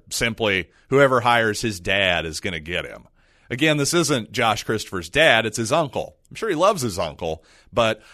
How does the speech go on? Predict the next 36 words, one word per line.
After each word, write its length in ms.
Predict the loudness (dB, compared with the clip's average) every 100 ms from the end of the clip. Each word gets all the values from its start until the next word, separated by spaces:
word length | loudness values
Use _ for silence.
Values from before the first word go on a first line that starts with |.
| -4
I'm 140 | 0 2
not 160 | 0
sure 180 | 0 0
that 120 | 2
he's 180 | 2 0
gonna 140 | -2
be 120 | -2 -2
willing 540 | -2 -2 -2 -4 -6
to 120 | -8
move 340 | -6 -4 -4 -6
thousands 580 | 0 2 0 -2 -8 -8
of 140 | -6
miles 540 | -4 -2 -2 -4 -6 -14 _
away 600 | -8 -4 0 0 0 -4 -10 _ _ _ -2
to 120 | 0
a 80 | 2
program 580 | 2 0 2 0 0
that 280 | 2 0 -2 _
seemingly 480 | -6 -4 -4 -2 0
isn't 320 | 0 -2 -4 -2
on 160 | -2 -2
the 80 |
greatest 560 | -2 2 2 0 -2 -8 -10
of 100 | -10
footing 400 | -4 -2 -2 -4
right 240 | -6 -6
now. 300 | -8 -10 -12 _ _ _ _ _ _ _ _ _ _
Historically, 680 | -10 -6 -4 -2 -2 0 0
let's 240 | 0 -2
be 140 | -2 0
honest, 420 | 0 -2 -6 -8
Mizzou 380 | -8 -2 -2 -2
just 260 | -4 -6 -4
isn't 360 | -4 -6 -8
gonna 180 | -8 -8
get 500 | -6 -2 0 0